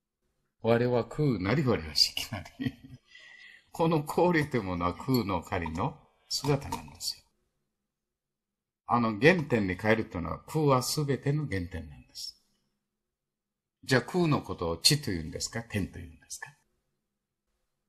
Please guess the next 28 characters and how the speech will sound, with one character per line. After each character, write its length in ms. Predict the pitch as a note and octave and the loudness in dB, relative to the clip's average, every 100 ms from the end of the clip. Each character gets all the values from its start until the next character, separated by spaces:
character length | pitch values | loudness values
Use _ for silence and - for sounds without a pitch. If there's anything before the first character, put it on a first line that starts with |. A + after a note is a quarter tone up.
| _ _ _ _ _ | _ _ _ _ _
固 160 | - A2 | -2 2
体 160 | G#2+ | 2
の 100 | F2 | 2
こ 120 | D2 D2+ | -2 -4
と 160 | F2 | -2
を 200 | C#3 - _ _ _ _ | -2 -4 _ _ _ _
地 200 | - G#2+ | -2 -2
と 100 | F2 | -2
言 100 | F2 | -6
い 60 | - | -12
ま 140 | - | -12
す 160 | - B2 | -8 -8
よ。 80 | - _ _ _ - | -10 _ _ _ -4
こ 140 | F3 | 2
れ 60 | D3+ | 4
を 40 | |
物 160 | A2 B2 | 4 2
質 300 | A#2 - - | 2 2 0
と 120 | C#3+ | 0
名 140 | G#2 | 0
付 180 | - - | -2 -6
け 60 | - | -8
て 80 | |
る 80 | - | -8
わ 60 | - | -12
け 80 | - | -14
で 60 | |
す。 260 | - - - | -16 -16 -18